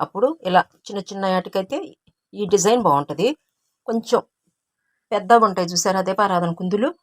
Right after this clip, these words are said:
అవైతే ఈ డిజైన్ అల్లుకుంటే బాగుంటుంది అనమాట. ఓకే అండి, ఇదిగోండి ఇది కూడా పెట్టుకోవచ్చు. ఇలా కొంచెం పెద్ద సైజు కదా, ఇలా కూడా పెట్టుకోవచ్చు. కలర్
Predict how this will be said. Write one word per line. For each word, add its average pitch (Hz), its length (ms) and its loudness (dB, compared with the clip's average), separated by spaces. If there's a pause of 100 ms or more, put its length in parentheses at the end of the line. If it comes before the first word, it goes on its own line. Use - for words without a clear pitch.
(760)
అవైతే 180 320 0 (1040)
ఈ 220 160 -8
డిజైన్ 196 340 0
అల్లుకుంటే 175 360 -4 (100)
బాగుంటుంది 143 360 -4
అనమాట. 143 300 -18 (960)
ఓకే 220 200 -6
అండి, 247 160 -4 (560)
ఇదిగోండి 175 380 -6
ఇది 190 180 -4
కూడా 185 220 6
పెట్టుకోవచ్చు. 165 520 -2
ఇలా 147 120 -8 (840)
కొంచెం 185 280 -6
పెద్ద 196 160 0 (100)
సైజు 170 260 0
కదా, 185 160 4 (560)
ఇలా 175 120 -2 (100)
కూడా 165 180 2
పెట్టుకోవచ్చు. - 460 -12 (1800)
కలర్ 247 200 4